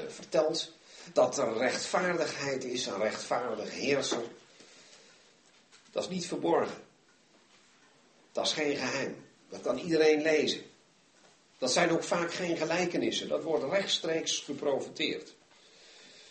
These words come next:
En als de Heer Jezus op aarde is, dan zegt hij ook: "Het koninkrijk der hemelen", of andere evangelie van God, "is nabij gekomen." Het is er dus nog steeds niet,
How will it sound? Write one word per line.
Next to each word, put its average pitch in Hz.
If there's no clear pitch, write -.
En 127
als 120
de 117
Heer 104
Jezus 113
op 117
aarde 113
is, -
dan 98
zegt 120
hij 101
ook: 101
"Het -
koninkrijk 123
der 87
hemelen", 120
of 101
andere 87
evangelie 87
van -
God, -
"is -
nabij 131
gekomen." 147
Het -
is 214
er 165
dus 156
nog 156
steeds 180
niet, 202